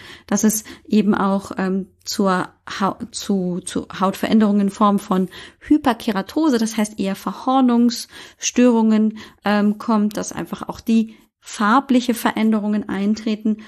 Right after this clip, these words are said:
und dass einfach, ähm, dann auch, ähm, das nennt sich dann eine Stauungsdermatitis, die sich oft bei alten Menschen findet, dazu führt, dass also Verletzungen auf der Haut gar nicht mehr gut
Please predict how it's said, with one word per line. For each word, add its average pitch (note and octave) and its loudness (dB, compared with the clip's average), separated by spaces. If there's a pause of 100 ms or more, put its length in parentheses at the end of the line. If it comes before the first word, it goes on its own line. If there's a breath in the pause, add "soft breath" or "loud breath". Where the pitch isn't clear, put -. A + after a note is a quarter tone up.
(240 loud breath)
und A3+ -2
dass A3+ -4
einfach, A3 -2
ähm, G#3+ 2 (240)
dann G#3 -2
auch, G#3 -2
ähm, G#3 0 (100)
das G#3+ -2
nennt A3+ 4
sich A3 -2
dann G#3 2
eine F#3 -4
Stauungsdermatitis, A3 0
die A3+ 2
sich G#3+ -2 (140)
oft - -2
bei A3 0
alten G#3+ -2
Menschen A3+ -2 (240 loud breath)
findet, B3 2 (280 loud breath)
dazu A3+ 0
führt, C#4 0 (260 loud breath)
dass G3+ -8
also G3 -4 (100)
Verletzungen A#3+ 0
auf C4 0
der A3 0
Haut A3 -2 (580 soft breath)
gar G#3 0
nicht A#3 0
mehr G#3+ 0 (500)
gut C4+ 4